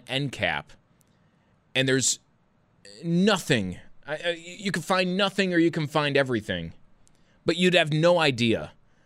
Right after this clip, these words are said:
before you're diving in what you're gonna see. There's something fun to that. Well, you have to have the time to do it. <laughs> But there is something fun to that. And when you walk into something and you just kinda see a big, beautiful mess,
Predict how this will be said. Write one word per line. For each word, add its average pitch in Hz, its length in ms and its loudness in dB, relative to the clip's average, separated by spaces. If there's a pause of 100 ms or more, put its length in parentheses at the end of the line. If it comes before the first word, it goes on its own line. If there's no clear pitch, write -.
(120)
before 135 320 2
you're 120 160 2
diving 101 420 -2
in 90 220 -4
what 104 160 -2
you're 110 80 -2
gonna 92 180 -2
see. - 380 -4 (800)
There's 196 140 0
something 311 320 0
fun 165 460 -2
to 113 180 -2
that. 71 260 -10 (1040)
Well, 120 100 0
you 139 60 2
have 185 200 0
to 185 80 2
have 160 100 0
the 151 80 -2
time 143 280 -4
to 110 80 -6
do 90 200 -8
it. - 80 -18 (180)
<laughs> - 80 -16 (520)
But 151 160 -6 (280)
there 214 120 2
is 277 120 2
something 254 320 0
fun 202 340 0
to 170 80 0
that. 104 320 -4 (240)
And 147 100 -4
when 170 140 -2
you 170 140 4
walk 185 560 -2 (180)
into 180 380 0
something 139 480 0
and 139 120 -4
you 135 80 -2
just 143 280 -2
kinda 185 260 -4
see 180 420 0
a 139 80 0
big, 151 600 -2
beautiful 147 480 -4
mess, 120 640 -2